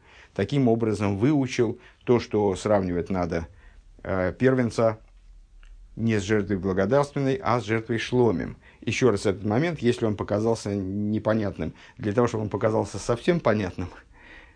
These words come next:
для того, чтобы он оказался совсем понятным, надо залезть в Раши,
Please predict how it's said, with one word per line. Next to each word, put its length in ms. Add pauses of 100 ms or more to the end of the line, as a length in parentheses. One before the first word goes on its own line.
(160)
для 120
того, 140
чтобы 180
он 140
оказался 600
совсем 340
понятным, 400
надо 220
залезть 400
в 40
Раши, 400